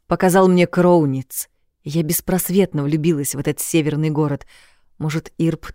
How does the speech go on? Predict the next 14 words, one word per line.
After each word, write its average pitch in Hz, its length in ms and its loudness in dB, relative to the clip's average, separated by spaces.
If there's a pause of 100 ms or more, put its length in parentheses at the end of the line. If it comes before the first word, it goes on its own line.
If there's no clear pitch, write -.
(120)
тоже 185 300 -2
сумеет 151 520 -4
меня 151 280 -2
удивить 147 440 -4 (500)
и 196 80 -2
правда 175 460 -2
поможет 160 440 -4
забыться. 156 600 -8 (1300)
"Карусели", 175 760 2 (600)
Ренуард 151 500 0
загнул 143 340 -4
палец. 139 500 -8 (540)
"Бродячие 190 640 4
артисты", 180 720 -2